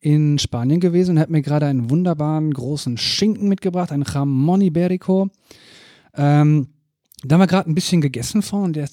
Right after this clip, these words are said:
der läuft wirklich auf der Zunge, wenn man den isst. Also der ist ganz wunderbar köstlich.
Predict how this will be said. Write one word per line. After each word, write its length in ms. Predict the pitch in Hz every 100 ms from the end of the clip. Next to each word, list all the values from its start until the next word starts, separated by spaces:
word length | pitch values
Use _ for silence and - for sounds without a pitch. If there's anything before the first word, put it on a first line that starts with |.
| -
der 240 | 151 151 147
läuft 480 | 143 143 190 -
wirklich 320 | 165 - 160 147
auf 80 |
der 120 | 160 156
Zunge, 300 | - 190 127
wenn 80 | 120
man 120 | 117
den 120 | 110
isst. 260 | 113 180 -
Also 160 | 120
der 40 | 120
ist 260 | - - -
ganz 560 | 156 170 - - - _ _ _ _ _
wunderbar 380 | 120 190 208 156
köstlich. 560 | - 156 - 214 247